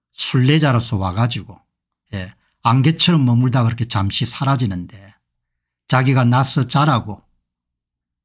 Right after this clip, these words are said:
교육받고 직업을 갖고 가정을 이루고 손자 손녀들 여러분들 얻고 그렇게 고마운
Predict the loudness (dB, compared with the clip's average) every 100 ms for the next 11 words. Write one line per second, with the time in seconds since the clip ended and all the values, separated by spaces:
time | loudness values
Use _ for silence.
0 | _ _ _ _ _ 0 2 0 0 -2
1 | -2 -10 -10 _ _ _ _ _ _ _
2 | _ _ _ -4 0 2 2 0 0 -4
3 | -4 -8 -8 _ _ _ _ _ _ 0
4 | 2 4 2 2 2 0 -2 -10 _ _
5 | _ _ _ _ _ _ _ _ _ _
6 | _ _ _ _ _ _ -6 0 2 2
7 | 2 2 2 2 0 0 -2 -2 -2 -2
8 | -4 -8 -4 -4 -4 _ _ _ _ _
9 | _ _ _ _ _ _ _ _ _ _
10 | _ _ _ _ 0 2 0 2 2 4
11 | 4 2 -2